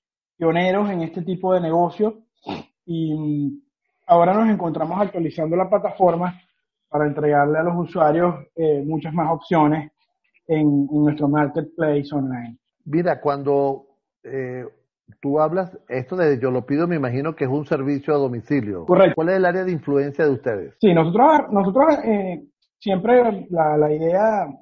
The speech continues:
Speaker 1: cuando arrancamos fue dar, eh, una plataforma tecnológica que le permitiera a los usuarios acceder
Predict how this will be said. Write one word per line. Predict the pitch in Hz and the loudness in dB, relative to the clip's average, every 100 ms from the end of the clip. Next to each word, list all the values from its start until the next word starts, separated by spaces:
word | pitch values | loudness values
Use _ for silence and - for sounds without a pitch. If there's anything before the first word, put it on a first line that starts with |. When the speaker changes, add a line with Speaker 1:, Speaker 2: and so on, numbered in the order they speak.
| _ _ | _ _
Speaker 1:
cuando | 151 151 147 | -10 -4 -2
arrancamos | 147 139 165 208 269 | -4 -2 -2 0 -2
fue | 190 170 180 - - _ _ _ _ _ _ - | 0 2 2 -2 -10 _ _ _ _ _ _ -2
dar, | 160 165 170 190 196 196 | 4 4 4 0 -2 -2
eh, | 160 | -2
una | 156 175 | 0 -2
plataforma | 190 202 - 180 185 180 185 | -2 -6 -10 -10 -6 -6 -6
tecnológica | 190 196 202 196 185 190 208 208 _ _ _ _ _ | -8 -8 -6 -6 -8 -6 -8 -10 _ _ _ _ _
que | - | -10
le | 170 | -8
permitiera | 180 190 196 214 214 | -8 -10 -8 -4 -2
a | |
los | 214 214 | -2 -4
usuarios | 226 190 202 | -4 -4 -4
acceder | 202 185 - - 160 170 175 220 | -6 -10 -12 -6 -2 -2 -2 -8